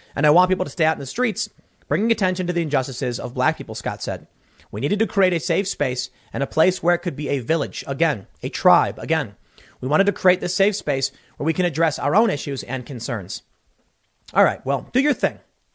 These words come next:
Fine. I don't know if it's legal, but I'll tell you this. I look forward to two things. One, what's gonna happen when you make a police force?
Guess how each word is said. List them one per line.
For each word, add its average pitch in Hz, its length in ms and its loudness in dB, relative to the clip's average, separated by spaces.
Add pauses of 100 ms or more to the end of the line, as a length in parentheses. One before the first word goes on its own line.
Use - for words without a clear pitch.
Fine. 110 320 -4 (420)
I 147 60 -2
don't 156 80 0
know 151 80 2
if 127 60 0
it's 120 100 -8
legal, 165 240 4
but 139 120 0
I'll 139 60 -2
tell 151 140 0
you 135 100 -2
this. - 280 -8 (260)
I 139 100 4
look 175 220 2
forward 165 200 4
to 143 40 -2
two 165 180 -2
things. 117 460 -4
One, 180 320 0 (720)
what's 208 180 4
gonna 240 140 4
happen 220 300 0
when 160 100 -2
you 202 80 0
make 180 140 0
a - 40 -8
police 123 300 -8
force? - 420 -8